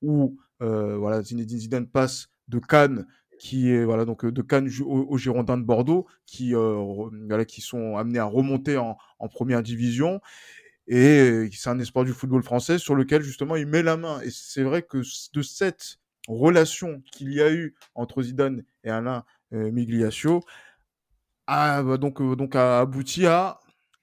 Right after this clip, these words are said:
tout ce que l'on va voir de Zinedine Zidane en tant que, euh, on va dire en tant que, que joueur, en termes de contrat, en termes, en tant que, en tant que marque aussi également. Et, euh, on va dire que c'est,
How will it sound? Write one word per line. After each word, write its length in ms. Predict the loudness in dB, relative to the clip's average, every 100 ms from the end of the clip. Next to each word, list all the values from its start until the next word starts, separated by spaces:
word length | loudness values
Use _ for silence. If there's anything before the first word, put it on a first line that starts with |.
| _ _
tout 180 | -2 -2
ce 60 | 0
que 100 | -2
l'on 120 | 2
va 120 | 4
voir 360 | 4 0 -4 -6
de 100 | -8
Zinedine 400 | -8 -8 -10 -10
Zidane 300 | -6 -6 -6
en 80 | -8
tant 160 | -10
que, 300 | -10 -6 -6 -8 _ _ _ -8
euh, 400 | -4 -4 -4 -8
on 60 | -8
va 120 | -8
dire 180 | -6 -8
en 60 |
tant 140 | -8 -10
que, 240 | -6 -6
que 180 | -4 -6
joueur, 400 | -2 2 2 0
en 100 | -8
termes 220 | -10 -8
de 80 | -8
contrat, 380 | -8 -10 -10 -10
en 120 | -10
termes, 300 | -8 -8 -10
en 100 | -16
tant 180 | -14 -14
que, 160 | -10 -10
en 180 | -10
tant 140 | -14 -10
que 120 | -8
marque 340 | -6 -6 -4
aussi 220 | -6 -4 -4
également. 460 | 2 0 0 -10 -14 -20 _
Et, 340 | 0 2 4 4
euh, 140 | 4
on 40 |
va 140 | 4 2
dire 260 | 0 -2
que 100 | -4
c'est, 360 | -10 -2 0 0